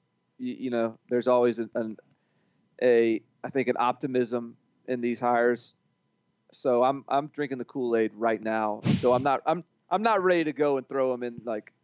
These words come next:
I s-, I, I still believe in the Matt Rhules of the world, of the Big twelve, elsewhere, and so I'm not,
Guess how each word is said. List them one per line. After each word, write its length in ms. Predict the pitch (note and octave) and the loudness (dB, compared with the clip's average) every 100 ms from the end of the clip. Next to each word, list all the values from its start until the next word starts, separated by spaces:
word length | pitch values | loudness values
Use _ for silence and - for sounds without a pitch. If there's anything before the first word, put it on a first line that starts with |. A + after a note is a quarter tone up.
| - | -8
I 60 | C3 | -8
s-, 160 | - _ _ _ _ _ _ _ _ - | -8 _ _ _ _ _ _ _ _ -16
I, 80 | B2 - | -14 -12
I 60 | B2+ | -12
still 260 | A#2+ - C3+ | -6 0 0
believe 320 | A#2+ C3 A#2 | 0 0 -2
in 240 | A#2 A2 - _ _ _ - | -4 -8 -14 _ _ _ -10
the 80 | B2 | -4
Matt 200 | A#2 A#2 | 0 0
Rhules 480 | A#2 A#2+ A#2 A2 | 0 0 0 -4
of 80 | B2 | -6
the 80 | A#2 | -2
world, 380 | A2+ A#2 A2+ G#2+ | 4 6 4 0
of 120 | A2+ | -8
the 80 | G#2 | -4
Big 180 | A2+ - | -4 -2
twelve, 420 | A#2+ A#2 A2+ G#2+ _ - | 2 4 2 0 _ 0
elsewhere, 560 | C3+ A#2+ B2+ A2 G#2+ - | 0 2 2 2 2 -2
and 140 | A2+ A2+ | -10 -2
so 340 | A#2+ A2 A2 _ _ _ _ _ - | 2 2 0 _ _ _ _ _ -8
I'm 120 | B2+ | -2
not, 160 | D3+ | 0